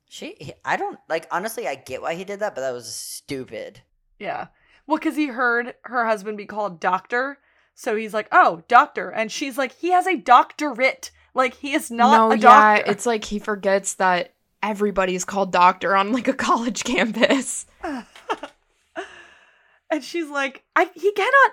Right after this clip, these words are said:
Speaker 2: fucking help this kid. I need to call nine one one." Uh, at home, Fiona's upstairs being stood up for Skype sex.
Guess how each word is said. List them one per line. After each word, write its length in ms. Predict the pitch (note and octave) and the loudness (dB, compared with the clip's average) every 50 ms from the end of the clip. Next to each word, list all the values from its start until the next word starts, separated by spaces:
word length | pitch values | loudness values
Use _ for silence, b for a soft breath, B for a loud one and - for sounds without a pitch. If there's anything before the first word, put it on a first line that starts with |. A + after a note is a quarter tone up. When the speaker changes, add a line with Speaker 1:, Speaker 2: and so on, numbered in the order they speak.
| - _ | 0 _
Speaker 2:
fucking 240 | - A4 A4 G4+ F4 | 4 4 4 4 0
help 260 | C4 C#4+ A4 C5 C5 | 2 2 2 2 0
this 180 | - A3 - - | -4 -8 -8 -8
kid. 280 | - - A#3 F#3+ - - | -6 -4 -4 -4 -2 2
I 140 | - D#4 F#4+ | 4 4 4
need 220 | G#4 A4 B4 C5+ B4+ | 2 -2 -8 -2 0
to 80 | A#4 G4+ | 0 2
call 160 | - G4 E4+ | 4 2 2
nine 200 | D#4 D#4+ G4 A#4 | 4 4 2 4
one 180 | A4 E4+ C4 B3+ | 2 -2 0 4
one." 400 | D#4+ A4 A#4+ - - F#3 F3+ - _ | 4 4 4 4 0 -2 -8 -14 _
Uh, 220 | - A#3 A3+ A3 A3 - _ | -2 0 0 0 0 0 _
at 140 | - C4+ D4+ | 0 0 0
home, 340 | D4 C#4+ C#4 C4+ C4+ C#4 | 0 -2 -2 -2 -4 -6
Fiona's 380 | D4 - C#4 B3 A#3+ B3+ C4+ B3 | -10 -8 -4 -4 -4 -4 -4 -6
upstairs 480 | A#3+ B3 - - A#3+ A3 G#3+ A3 A3 - | -8 -8 -6 -6 -4 -2 -2 -2 -4 -10
being 320 | G3+ F3 A3 G#3 G#3 G#3 | -14 -10 -10 -8 -8 -10
stood 420 | - - - - - A#3 A3+ A#3 | -12 -14 -14 -10 -6 -6 -4 -2
up 320 | A#3 G3+ A3 A#3 - _ _ | 0 0 0 0 -2 _ _
for 140 | - A3+ A3 | -16 -14 -14
Skype 360 | - - - G#3 G#3 A#3+ - | -14 -6 -4 -4 -4 -4 -6
sex. 560 | - - F#3 F3+ F#3+ - - - - - - | -10 -10 -8 -8 -8 -10 -12 -18 -20 -20 -20